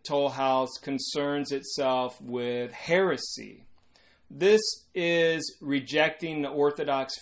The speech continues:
faith or wrongfully interpreting the text. The twentieth toll house is the house of unmercifulness, like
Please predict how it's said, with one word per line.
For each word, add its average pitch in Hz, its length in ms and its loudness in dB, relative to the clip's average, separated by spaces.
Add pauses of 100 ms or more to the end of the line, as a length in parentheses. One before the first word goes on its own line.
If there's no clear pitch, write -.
faith 139 500 0
or 131 260 2
wrongfully 135 1000 -2
interpreting 123 1080 -6
the 104 200 -14
text. - 680 -12 (1040)
The 123 100 -8
twentieth 180 640 0
toll 147 280 2
house 131 420 2 (160)
is 131 420 0
the 131 80 -6
house 143 480 0
of 117 260 -6
unmercifulness, 127 1400 -4 (800)
like 123 400 -4